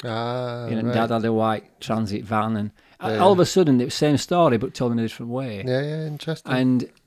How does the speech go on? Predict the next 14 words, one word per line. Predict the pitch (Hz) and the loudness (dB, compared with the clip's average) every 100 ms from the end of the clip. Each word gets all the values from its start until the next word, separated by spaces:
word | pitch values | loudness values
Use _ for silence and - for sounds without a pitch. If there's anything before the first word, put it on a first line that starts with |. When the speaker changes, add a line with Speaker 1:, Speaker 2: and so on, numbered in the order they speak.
| _ _ | _ _
Speaker 2:
and | 139 156 | 0 4
one | 190 | 4
of | |
the | 180 | 2
other | 196 185 - _ _ _ _ _ - | 2 2 0 _ _ _ _ _ -10
storytellers, | - - 139 127 120 123 120 110 | -8 0 2 2 0 -2 -4 -6
I | |
suppose, | - - 117 110 101 - _ 156 - 139 | -12 -6 -2 -2 -4 -14 _ -20 -18 -10
that, | 113 104 120 | -8 -8 -8
that | - | -4
everybody | 147 123 110 104 | 0 2 2 0
would | 101 95 | -2 -2
know | 110 107 | 0 0
about, | 92 95 90 | -2 -4 -6